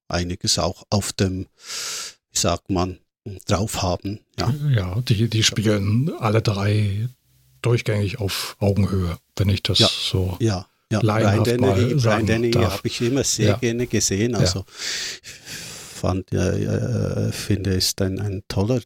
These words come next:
Speaker 1: toller Darsteller, der
Speaker 2: Mhm.
Speaker 1: meistens in, in, in, äh, Nebenrollen besetzt wurde und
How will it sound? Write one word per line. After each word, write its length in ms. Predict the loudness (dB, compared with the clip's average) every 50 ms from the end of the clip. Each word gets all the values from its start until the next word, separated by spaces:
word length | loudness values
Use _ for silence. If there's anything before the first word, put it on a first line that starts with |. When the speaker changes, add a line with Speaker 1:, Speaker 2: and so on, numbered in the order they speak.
| _
Speaker 1:
toller 500 | -8 -4 -2 -2 0 0 0 0 0 -2 -4 _
Darsteller, 580 | -2 0 0 0 0 -2 -2 0 0 0 0 -2
der 160 | -2 -4 0
Speaker 2:
Mhm. 180 | 2 2 2 2
Speaker 1:
meistens 600 | 0 0 0 0 0 0 -2 -4 -4 -4 0 0
in, 200 | 0 0 -2 -4
in, 260 | -4 -6 -6 -6 -8 -12 -16 -14 -14 -14 -14 -16 _ _
in, 220 | 0 0 0 0
äh, 260 | 0 0 0 0 0
Nebenrollen 880 | 0 -2 -2 0 0 0 0 0 0 0 0 0 0 -2 -2 -4 -4 -2
besetzt 540 | -2 -2 0 0 0 0 0 -4 -4 -2 0
wurde 500 | 0 0 0 -2 _ 0 0 0 0 -2
und 160 | -4 -8